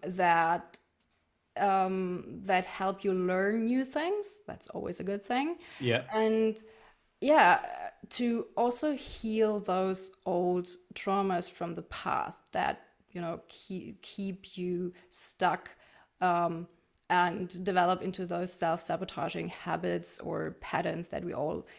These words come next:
Speaker 1: need to overcome at some point. So it's, it's about,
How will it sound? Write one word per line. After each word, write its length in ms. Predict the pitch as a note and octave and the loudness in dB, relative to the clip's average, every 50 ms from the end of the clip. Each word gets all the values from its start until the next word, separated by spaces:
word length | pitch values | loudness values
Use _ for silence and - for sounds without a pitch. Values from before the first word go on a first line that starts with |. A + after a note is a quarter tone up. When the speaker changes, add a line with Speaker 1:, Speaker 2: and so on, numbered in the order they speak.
| - - | -18 -6
Speaker 1:
need 240 | - G3 F#3+ F#3+ F3+ - - - | -4 -2 -2 -2 -2 -6 -8 -8
to 340 | - - G3 F3+ F3 F3+ F3 - - - - - _ - | -6 -2 -2 0 0 -2 -4 -6 -12 -20 -20 -12 _ 6
overcome 720 | G#3 G#3 G#3 F#3+ G3+ G3+ - - F#3+ F#3 F#3+ A3 C4 A#3 - | 8 8 8 8 4 2 2 -2 2 2 4 4 2 0 -2
at 100 | G3 F#3+ | -2 -2
some 220 | - - G3+ G3+ G3+ | 0 0 0 0 0
point. 380 | - G#3+ A3 A#3 C4 C#4+ - - - - - - - - - - - | 0 0 2 4 2 2 0 -4 -18 -20 -20 -20 -20 -20 -20 -14 -6
So 480 | - - G#3+ G#3 G#3 G#3+ G#3 G3 G3+ - - - - _ _ _ _ _ _ _ - | 0 6 8 8 8 8 6 4 2 -4 -12 -20 -20 _ _ _ _ _ _ _ 2
it's, 160 | - A3 A3 A3 | 2 4 4 4
it's 200 | - B3 A#3+ - | 0 0 2 2
about, 460 | F#4 F#4 - C4+ B3 A3 A3 A3 - | 0 2 4 6 6 6 4 2 -2